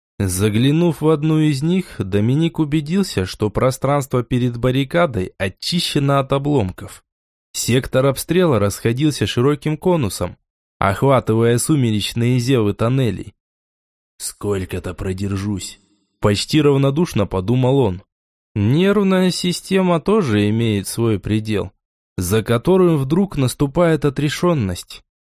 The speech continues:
Минуты текли, похожие на бесконечность. Из этого состояния его вывел ломкий юношеский голос. «Дяденька, мы пришли узнать, что случилось». Доминик обернулся.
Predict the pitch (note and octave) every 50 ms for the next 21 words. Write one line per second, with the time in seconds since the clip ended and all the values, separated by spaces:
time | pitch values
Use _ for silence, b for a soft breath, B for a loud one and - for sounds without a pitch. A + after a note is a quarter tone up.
0 | _ _ _ _ _ _ - G2+ G#2+ B2 F3+ A3 G#3+ - G3 - F#3 E3+ - A#2+
1 | A2 A2 A#2 A#2+ - _ _ _ _ - G2+ F#2+ - C3+ C3+ B2 G#2+ A2+ A2+ A2
2 | A2+ A2+ A2 A2+ G#2+ - - B2+ A#2+ B2+ B2 A2 G2 - - F#2+ F#2 - - -
3 | - - _ _ _ _ _ _ _ _ _ _ _ - G2+ G2+ F2+ G2 B2+ C#3
4 | C3 - B2+ B2 A#2+ A2+ - C3 A#2 - - - C3 C#3 D3+ D#3+ E3 E3 D3+ C3+
5 | A2 G2 F#2 F2+ F2 F#2+ A2 G#2+ A#2 A#2+ A#2 A#2+ D3 E3+ D#3+ C3+ G#2+ F#2+ F#2+ G2+
6 | B2 D3 D#3+ D#3+ C#3 - - G2 F#2 F2+ A2 C3 D3 C#3 B2 - C3+ A#2+ - -
7 | - C3+ C3+ C3+ C#3 C#3+ B2+ G2 F2+ F#2 - - - - _ _ _ _ _ _
8 | _ _ _ _ _ _ _ _ _ _ _ _ D#3+ D3+ D3 D3 E3 E3+ E3+ E3
9 | D#3 E3 D#3+ D#3 - - E3 E3 D3 A#2+ - _ _ _ _ _ _ - B2 C#3
10 | C3+ - D3+ D#3+ C#3 - D#3 E3 E3+ D#3+ D3+ C#3+ - D#3 D#3+ D#3+ E3 - - -
11 | _ _ - - - - C#3 D3+ - - D#3 E3 D#3 - - D#3+ D#3 C#3+ C3 A#2+
12 | - - - _ _ _ _ _ _ _ _ _ - G2 F#2 G#2 G#2 A2+ B2+ C#3+
13 | E3 F3 F3 - D#3+ C#3+ C3 D3 C#3 C#3+ D#3 D#3 D3 C3 - - - F2+ -